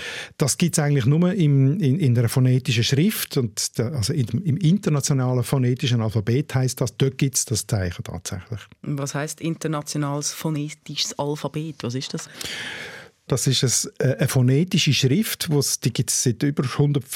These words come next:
Speaker 1: etwa hundertfünfzig Jahren. Also im neunzehnten Jahrhundert ist die entstanden. Man hat die Idee gehabt, dass man eine Schrift entwickelt, also für Fachleute halt, oder, wo man damit möglichst alle Sprachen von der Welt mit möglichst wenig und möglichst einfachen Zeichen kann abbilden.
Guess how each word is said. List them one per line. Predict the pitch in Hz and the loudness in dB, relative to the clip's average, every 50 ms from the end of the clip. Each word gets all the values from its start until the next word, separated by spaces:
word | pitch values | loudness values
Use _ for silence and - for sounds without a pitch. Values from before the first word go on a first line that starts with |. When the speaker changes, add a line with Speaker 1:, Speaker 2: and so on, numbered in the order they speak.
| - - - | -10 -2 0
Speaker 1:
etwa | 143 135 - - 113 | 0 0 2 2 2
hundertfünfzig | 117 127 131 127 - - 120 - - | 4 4 2 2 0 -2 -2 0 2
Jahren. | 131 151 175 | 2 2 2
Also | 156 110 123 | 2 2 4
im | 123 | 4
neunzehnten | 135 147 143 - 135 113 131 110 | 4 4 4 2 0 0 2 2
Jahrhundert | 120 151 185 185 185 | 4 4 2 2 0
ist | 160 143 - | -2 0 0
die | 165 | 0
entstanden. | 156 151 - - 147 147 156 156 160 143 143 - | 0 0 0 0 0 0 2 0 0 -2 0 0
Man | 151 135 139 113 | 2 2 4 4
hat | 113 123 - - | 2 2 2 0
die | 127 | 0
Idee | 113 147 143 156 185 | 2 4 2 2 2
gehabt, | 185 - 147 143 151 156 - - - - - - - | 0 0 0 0 0 -2 -4 -8 -10 -10 -12 -4 -2
dass | 151 131 - | -2 0 2
man | 143 135 139 | 2 0 2
eine | 185 151 113 | 2 0 2
Schrift | - - 131 185 190 - - 190 | 2 2 2 2 0 0 0 0
entwickelt, | 175 160 - 156 156 175 - - - - 185 202 214 214 - - - - - - - - - | 0 2 2 2 0 0 0 -2 2 4 4 2 2 0 -6 -10 -10 -10 -14 -16 -14 -4 -2
also | 139 - 113 | 0 0 0
für | 101 - - 92 | 0 0 -2 -4
Fachleute | - - - - - - - 190 202 - - | 0 0 0 0 0 0 0 0 2 2 2
halt, | 165 175 185 180 - | 0 0 2 2 2
oder, | 139 139 160 151 - - - - - - | 2 2 2 0 -2 -6 -12 -12 -4 0
wo | 139 135 143 139 | 2 4 4 4
man | 139 131 | 2 2
damit | - 135 139 151 - - | 4 4 4 4 4 4
möglichst | 139 139 143 170 190 226 196 170 - - - - | 4 6 6 4 4 4 2 0 0 -4 -6 -4
alle | _ 139 139 156 185 190 202 180 | _ 0 2 2 4 4 2 2
Sprachen | - - - 151 139 139 156 151 - 147 | 0 0 0 2 4 4 2 2 0 0
von | 135 147 | 0 0
der | 127 127 107 110 | 0 0 0 2
Welt | 120 117 113 127 143 165 160 - - - - - _ | 2 2 2 2 2 2 0 -2 -10 -14 -14 -6 _
mit | - 135 110 123 | 0 2 4 4
möglichst | 123 135 156 180 190 180 151 - - - 131 | 4 4 4 4 2 0 0 0 -2 0 0
wenig | 127 131 135 147 160 170 170 - | 2 2 2 4 4 2 2 2
und | 127 117 98 | 0 0 2
möglichst | 120 127 143 151 156 151 - - | 2 2 2 2 2 0 0 0
einfachen | - 127 123 123 131 - - 127 - - 113 | 0 0 2 2 2 0 -2 -2 -2 -2 -4
Zeichen | - - 107 101 107 117 - - 123 113 - - - _ | -2 -2 -2 0 0 0 0 0 -2 -2 -4 -6 -12 _
kann | - - 117 113 - | -4 -2 -2 -2 -2
abbilden. | - 101 - - _ - 131 120 110 104 98 110 95 | -6 -6 -6 -8 _ -2 0 0 0 0 -2 -4 -4